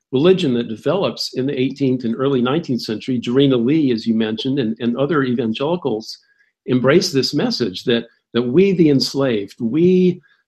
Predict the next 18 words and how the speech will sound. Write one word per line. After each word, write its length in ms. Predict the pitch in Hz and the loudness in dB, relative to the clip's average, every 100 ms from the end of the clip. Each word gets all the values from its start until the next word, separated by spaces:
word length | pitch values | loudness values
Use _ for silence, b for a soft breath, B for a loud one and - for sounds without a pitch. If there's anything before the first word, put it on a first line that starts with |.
| - | -4
the, 440 | 135 120 117 113 - 123 | 0 2 2 -2 -8 -12
the 80 | |
forgotten, 640 | 120 - 120 143 143 117 117 | -10 -10 -2 0 0 0 0
the 140 | 120 | 0
abused, 680 | 117 139 165 156 127 113 - | 0 4 6 6 6 2 -4
the, 260 | 117 107 104 _ - | -4 -4 -6 _ -6
the 80 | 127 | -4
outcast 640 | 135 - - 131 117 - | -4 -6 -10 -8 -8 -8
people 320 | - 135 123 | -6 -4 -4
of 60 | 110 | -6
the 80 | 110 | -6
world 540 | 120 180 160 127 107 - _ _ - | -2 0 2 0 -4 -14 _ _ -6
are 80 | 117 | -4
the 100 | 127 | 2
real 220 | 240 214 | 2 2
Christians, 640 | - 113 107 - 98 98 | -2 -6 -6 -10 -12 -12
and 240 | 120 117 120 | -4 -2 0
you, 560 | 180 214 139 110 117 | 2 2 2 2 -2